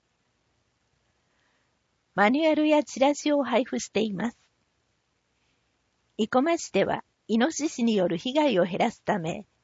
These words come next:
対策マニュアルや子ども向けのチラシを作成。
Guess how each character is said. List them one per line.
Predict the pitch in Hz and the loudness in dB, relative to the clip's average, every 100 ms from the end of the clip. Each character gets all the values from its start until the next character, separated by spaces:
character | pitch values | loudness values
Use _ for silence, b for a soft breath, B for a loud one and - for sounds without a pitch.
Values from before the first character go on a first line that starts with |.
| _ - | _ 0
対 | 208 302 | 2 4
策 | 302 302 302 | 0 -2 -2
マ | 302 | 0
ニ | 294 | 0
ュ | 220 | 0
ア | |
ル | 180 262 | 0 -4
や | - - _ _ | -4 -6 _ _
子 | - 196 | 0 2
ど | 311 | 4
も | 311 294 | 2 -2
向 | 302 | 0
け | 277 | 0
の | 254 262 | 2 0
チ | - | 0
ラ | 202 277 | 0 0
シ | - 262 | 0 0
を | 254 | 0
作 | 208 - | -2 -4
成。 | - - 170 - | -8 -4 -4 -6